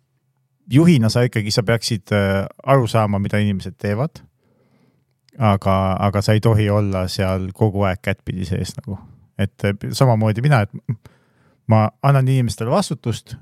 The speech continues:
ja, ja, ja, ja, ja juhend-, juhendan neid, võib-olla näitan suunda,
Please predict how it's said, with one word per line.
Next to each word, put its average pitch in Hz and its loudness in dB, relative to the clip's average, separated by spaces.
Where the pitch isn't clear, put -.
ja, 104 4
ja, 104 2
ja, 101 0
ja, 110 0
ja 117 6
juhend-, 151 2
juhendan 143 4
neid, 120 2
võib-olla 113 2
näitan 107 0
suunda, 113 0